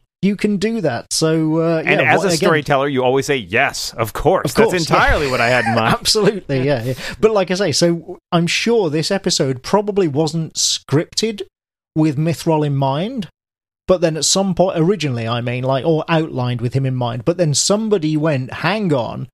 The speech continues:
Speaker 1: we've got this character, why not bring him back?" You know?
Speaker 2: Yeah,
Speaker 1: And
Speaker 2: yeah,
Speaker 1: that, that
Speaker 2: yeah.
Speaker 1: pr-, dec-, when that decision was made, like, "Okay, well, let's get this character that people know, we'll call back to the very first episode, it'll look great." But I very, very much doubt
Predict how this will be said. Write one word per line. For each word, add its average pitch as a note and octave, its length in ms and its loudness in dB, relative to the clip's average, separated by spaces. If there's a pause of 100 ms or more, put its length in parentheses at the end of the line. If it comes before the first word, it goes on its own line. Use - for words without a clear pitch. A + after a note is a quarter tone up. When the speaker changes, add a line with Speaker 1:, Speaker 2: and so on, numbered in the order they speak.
(200)
Speaker 1:
we've D3+ 280 0
got F3+ 260 2
this F#3+ 200 -2
character, - 680 -4
why F#3+ 340 -2
not G#3 240 -4
bring F#3 240 0
him D#3+ 220 -2
back?" - 320 -10 (720)
You C#3 140 0
know? E3+ 160 0
Speaker 2:
Yeah, F#3 160 -8
Speaker 1:
And D3 60 0
Speaker 2:
yeah, C#3+ 60 0
Speaker 1:
that, D#3 180 -2
that E3 140 2
Speaker 2:
yeah. G2 100 0
Speaker 1:
pr-, - 160 -4
dec-, E3+ 440 -2
when E3+ 240 2
that E3 140 -2
decision C3 240 0
was C#3 140 0
made, D#3 240 0
like, C#3 180 0
"Okay, D3 300 0
well, A#2+ 120 -4
let's C3+ 200 -4
get C3 160 -2
this B2+ 260 -2
character C#3 460 -2
that B2 180 -6
people A#2 260 -4
know, D3 640 0 (300)
we'll D#3 100 -6
call E3+ 280 0
back C#3+ 220 -6
to C3+ 100 -2
the C3 60 0
very C3 280 -2
first B2+ 280 -4
episode, D3 400 0
it'll B2 200 0
look C3 260 -2
great." C#3+ 400 0 (320)
But F3 140 4
I D#3+ 140 2
very, D3 340 0
very C#3 240 0
much C#3 260 -6
doubt B2+ 320 -2